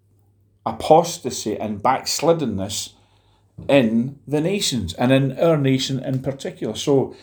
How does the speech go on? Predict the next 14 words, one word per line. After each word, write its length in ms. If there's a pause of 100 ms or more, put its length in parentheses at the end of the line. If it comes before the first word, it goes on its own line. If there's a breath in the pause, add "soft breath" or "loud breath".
(180 loud breath)
if 200
they're 100
tied 400
up 160
with 80
all 160
these, 480
uh, 300
the 100
cabal, 540
as 120
we 80
call 300
them, 140